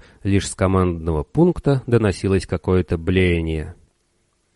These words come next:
«Вонючка проклятая!» —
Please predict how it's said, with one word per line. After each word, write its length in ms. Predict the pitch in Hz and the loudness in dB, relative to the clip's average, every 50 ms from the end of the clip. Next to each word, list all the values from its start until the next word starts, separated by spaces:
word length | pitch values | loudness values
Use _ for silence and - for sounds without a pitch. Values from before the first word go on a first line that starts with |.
| _ _ _ _ _ _ - | _ _ _ _ _ _ -20
«Вонючка 840 | 98 87 98 143 143 117 107 107 110 120 135 127 107 - - - 104 | -16 -4 0 2 2 4 4 4 4 6 6 6 6 4 2 -4 -4
проклятая!» — 1000 | - - 110 113 113 - - 107 110 113 120 110 98 - 98 92 87 82 80 | -2 -2 -2 -2 -2 -2 -2 0 2 4 4 4 4 2 0 -2 -2 -2 -4